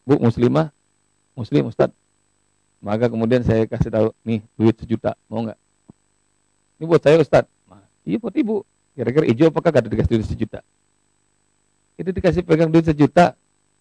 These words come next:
Terus, "Ada syarat, Ustadz?" "Ada. Baca Quran ya." Ah, itu, kawan-kawan sekalian rahmati Allah Subhanahu wa taala, suruh baca Quran. Tiga staging. Kalau baca satu halaman lancar,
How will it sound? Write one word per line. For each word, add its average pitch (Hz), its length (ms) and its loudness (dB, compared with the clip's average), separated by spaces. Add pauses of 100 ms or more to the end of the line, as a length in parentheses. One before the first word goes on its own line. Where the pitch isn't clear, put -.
(600)
Terus, 208 320 4 (800)
"Ada 147 160 4
syarat, 196 240 6
Ustadz?" 147 240 0
"Ada. 135 480 2 (560)
Baca 110 240 -4
Quran 143 320 4
ya." 147 120 -2 (1000)
Ah, 151 160 4
itu, 214 320 0 (400)
kawan-kawan 151 320 4
sekalian 160 320 4
rahmati 151 240 2
Allah 151 160 4
Subhanahu 147 320 4
wa 143 80 6
taala, 151 320 4
suruh 156 240 0
baca 151 160 2
Quran. 151 480 2 (1300)
Tiga 127 240 2
staging. 135 560 2 (180)
Kalau 117 240 2
baca 120 240 4
satu - 240 0
halaman 139 640 4 (320)
lancar, 139 640 6